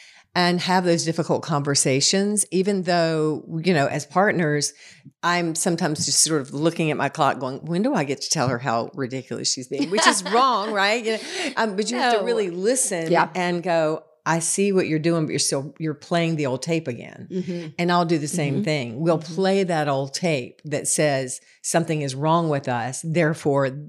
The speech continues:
Speaker 1: my, our lives are not feeling like they are on course.
Speaker 2: Yes.
Speaker 1: That you're out of balance.
Speaker 2: Yes. And I can't rely on you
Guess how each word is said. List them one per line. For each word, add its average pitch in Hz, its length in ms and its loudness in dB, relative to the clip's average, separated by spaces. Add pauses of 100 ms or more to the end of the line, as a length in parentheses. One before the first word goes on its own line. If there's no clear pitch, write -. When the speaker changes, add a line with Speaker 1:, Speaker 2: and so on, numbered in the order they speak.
(120)
Speaker 1:
my, 156 420 0 (140)
our 151 240 4
lives 147 460 2
are 135 160 0
not 139 260 -8
feeling 135 460 -4 (360)
like 151 240 0
they 156 240 2
are 143 280 2
on 160 260 2
course. - 580 -8 (100)
Speaker 2:
Yes. 185 340 2
Speaker 1:
That 165 160 0
you're 160 160 2
out 156 120 4
of 165 80 0
balance. - 600 -4 (260)
Speaker 2:
Yes. 170 540 -2
And 220 120 4
I 226 120 2
can't 214 340 -4
rely 185 340 2
on 175 180 -2
you 180 600 2